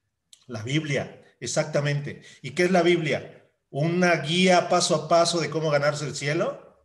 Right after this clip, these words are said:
No. ¿Es un código de, de comportamiento? Tampoco. Es un grupo de historias que comparten y pasan conocimiento a las personas. Entonces vamos a aprender el día de hoy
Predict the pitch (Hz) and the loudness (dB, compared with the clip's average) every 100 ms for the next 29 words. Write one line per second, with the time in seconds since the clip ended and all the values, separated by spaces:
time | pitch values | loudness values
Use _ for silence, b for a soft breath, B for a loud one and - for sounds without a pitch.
0 | _ - 113 113 117 107 92 - 123 131 | _ -16 -10 -6 -4 -6 -8 -12 -8 -4
1 | 175 160 B B _ 160 170 196 208 196 | -4 -4 B B _ 2 4 4 2 2
2 | 180 165 151 143 143 135 135 139 123 131 | 2 2 2 0 -2 -4 -6 -6 -6 -6
3 | 135 147 170 190 190 127 120 - 254 254 | -4 -4 -2 -4 -6 -8 -8 -4 -4 -2
4 | 208 113 - B B B 139 139 - 143 | -6 -6 -8 B B B -8 -4 -4 -6
5 | 131 120 139 180 - 185 180 120 123 113 | -8 -10 -4 -4 -4 -6 -6 -6 -8 -8
6 | - - 160 180 175 123 - - b b | -10 -10 -4 -4 -4 -8 -14 -20 b b
7 | - 139 - - 120 117 - 147 147 170 | -14 -14 -12 -10 -10 -8 -2 -2 -2 -6
8 | 151 - - 147 147 151 156 143 123 127 | -8 -8 -4 -4 -4 -6 -6 -10 -10 -10
9 | 123 120 120 135 135 B B 123 117 - | -10 -10 -10 -10 -12 B B -8 -8 -8
10 | 113 - 156 139 107 - B B 131 180 | -12 -6 -4 -4 -6 -14 B B -4 -2
11 | 190 226 240 247 240 180 160 190 180 190 | 0 -2 0 -2 -4 -4 -4 -4 0 0
12 | 170 135 175 | -2 -2 -4